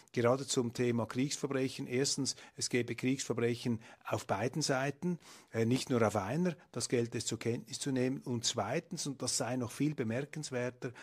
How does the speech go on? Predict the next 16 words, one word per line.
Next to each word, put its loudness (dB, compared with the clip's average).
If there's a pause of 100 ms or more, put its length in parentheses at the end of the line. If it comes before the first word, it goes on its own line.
(160)
das -2
sei 0
die -6 (280)
relative -2
Zurückhaltung, 2 (340)
die 4
sich -4
die -8
Streitkräfte -2 (600)
beider -4
Seiten -2
in -6
der -4
Behandlung -4
der -10
Zivilbevölkerung -6